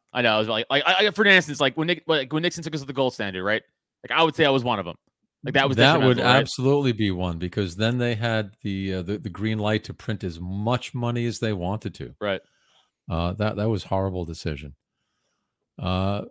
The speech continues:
Speaker 2: I, I, I think a-, another one that they're doing is, is just recently with all of this, this woke stuff.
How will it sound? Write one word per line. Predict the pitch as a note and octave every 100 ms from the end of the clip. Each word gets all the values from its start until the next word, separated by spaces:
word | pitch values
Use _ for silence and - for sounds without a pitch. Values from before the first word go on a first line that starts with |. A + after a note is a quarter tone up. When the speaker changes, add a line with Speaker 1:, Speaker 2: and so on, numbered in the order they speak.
| A#3+
Speaker 2:
I, | G#2 G#2+
I, | G2+ G#2+
I | G#2+ G#2
think | B2+ A#2+
a-, | A2 -
another | G2+ G2+ B2+ A#2+
one | G#2 F#2+
that | F#2 -
they're |
doing | D#2+ F#2 F2 F2 F2+
is, | E2 E2 D#2 -
is | E2 - E3
just | A2+ F2+ - _ -
recently | E2+ G2+ A#2+ F#2+ F2 E2
with | E2 F2+
all | E2 E2+
of | D#2+
this, | E2 - -
this | D2+ -
woke | D2+ F#2+
stuff. | - - - - -